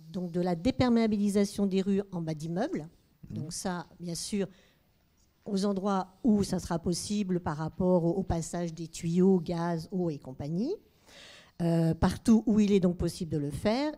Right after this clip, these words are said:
Speaker 1: et des cœurs de place ou îlots appropriés pour favoriser les plantations en sol dans l'ensemble des pa-, quartiers de Noailles. Et là, ce qui nous intéresse peut-être un peu plus et qui pose peut-être un peu polémique, mais qui, qui, c'est à travailler, c'est l'intégration de la végétalisation dans les demandes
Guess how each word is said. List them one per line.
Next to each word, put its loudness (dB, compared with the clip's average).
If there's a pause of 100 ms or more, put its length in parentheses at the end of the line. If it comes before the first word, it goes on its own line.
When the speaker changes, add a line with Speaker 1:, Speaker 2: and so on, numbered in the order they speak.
Speaker 1:
et 4
des 4
cœurs 4
de 2
place -2
ou 4
îlots 4
appropriés -2
pour -6
favoriser 2
les 0
plantations -6 (100)
en 0
sol -4 (400)
dans 4
l'ensemble 0
des -4
pa-, -6
quartiers -8
de -4
Noailles. -2
Et -2
là, -2
ce -8
qui -8
nous -4
intéresse -6
peut-être -4
un 2
peu 2
plus -2
et -10
qui -14
pose -4
peut-être -10
un -4
peu -2
polémique, 0
mais -14
qui, -18
qui, -20
c'est -8
à -2
travailler, 0
c'est 4
l'intégration 6
de 2
la 2
végétalisation 2
dans 2
les 2
demandes 6